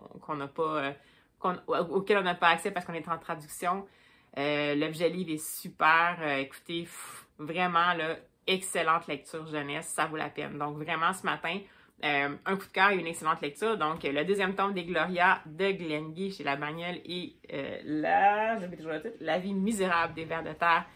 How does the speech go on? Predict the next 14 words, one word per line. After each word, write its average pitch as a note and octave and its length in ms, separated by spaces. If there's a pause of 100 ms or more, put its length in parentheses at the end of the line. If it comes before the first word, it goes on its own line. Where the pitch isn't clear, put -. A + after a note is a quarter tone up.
(300)
de A#3 320 (680)
Noémie A#3 600 (240)
Vola. F3+ 400 (260)
<laughs> F#4 880
De D3+ 60
Noémie A#3+ 320
Vola G3+ 300
chez G3+ 120
la, D3+ 240
chez D#3 460
La D#3 80
Courte F#3+ 220
Échelle, F3 340
c'est C#3+ 300